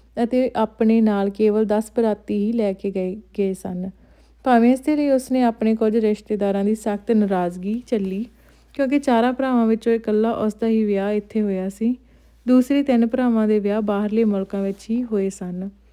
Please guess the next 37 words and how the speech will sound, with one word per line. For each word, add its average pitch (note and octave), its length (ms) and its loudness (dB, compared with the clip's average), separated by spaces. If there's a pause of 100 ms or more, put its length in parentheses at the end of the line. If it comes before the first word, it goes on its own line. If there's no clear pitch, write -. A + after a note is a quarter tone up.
(400)
ਜਿਸ A#3+ 240 2
ਕਰਕੇ B3+ 320 0
ਰਿਸ਼ਤੇਦਾਰ A3+ 540 2
ਆਪਣੀਆਂ G#3+ 380 0
ਸਾਰੀਆਂ G#3+ 440 0
ਰੀਝਾਂ A3 300 0
ਜਸਵੰਤ G#3+ 480 -2
ਸਿੰਘ G#3 240 -4
ਦੀ A3+ 120 -2
ਬਰਾਤ G3 340 -4
ਵਿੱਚ F#3+ 140 -6
ਸ਼ਾਮਲ F#3+ 380 -6
ਹੋ F#3+ 140 -4
ਕੇ G#3 160 -8
ਪੂਰੀਆਂ G3+ 420 -4
ਕਰਨਾ F#3 320 -6
ਚਾਹੁੰਦੇ F#3 340 -6
ਸਨ। F#3+ 360 -8 (600)
ਇਸੇ C4 260 4
ਹੀ D#4 140 6
ਸਮੇਂ C#4+ 340 0
ਦੌਰਾਨ B3 360 2
ਜਸਵੰਤ A3 460 0
ਸਿੰਘ A3 300 0
ਦਾ G#3+ 200 -2
ਵਰਿਆਮ G#3 400 -2
ਸਿੰਘ A#3+ 240 0
ਸੰਧੂ A3 360 0
ਦੇ B3 140 2
ਜ਼ਰੀਏ G#3 440 -2 (520)
ਨਕਸਲੀ A#3+ 440 2
ਲਹਿਰ A3+ 260 2
ਨਾਲ A3 280 2
ਨਾਤਾ G#3 340 -2
ਜੁੜ G3 240 -4
ਗਿਆ F#3+ 200 -6
ਸੀ। F#3+ 240 -10